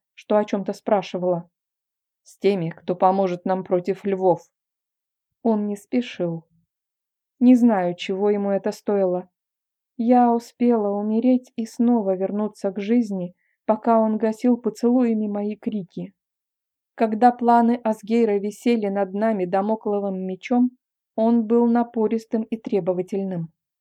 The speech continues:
Тогда отношения были сопряжены с опасностью,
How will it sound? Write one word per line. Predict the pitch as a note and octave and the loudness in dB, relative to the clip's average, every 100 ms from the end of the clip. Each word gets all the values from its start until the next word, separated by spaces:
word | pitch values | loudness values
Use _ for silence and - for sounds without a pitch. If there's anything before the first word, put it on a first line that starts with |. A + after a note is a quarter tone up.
| _ _ | _ _
Тогда | A3+ A3 A3+ C4 | 0 2 4 2
отношения | B3+ A3 G#3 - A3+ A3 A3 | 2 -4 -6 -2 -2 0 -2
были | G#3 A3+ A3 | -2 -2 -2
сопряжены | A#3 A#3 G#3+ G#3 A3 A3+ | -4 -4 -6 -2 0 0
с | A3 | -2
опасностью, | A3 A#3 A3+ F#3+ F3+ - F#3+ | 0 0 0 -6 -10 -14 -16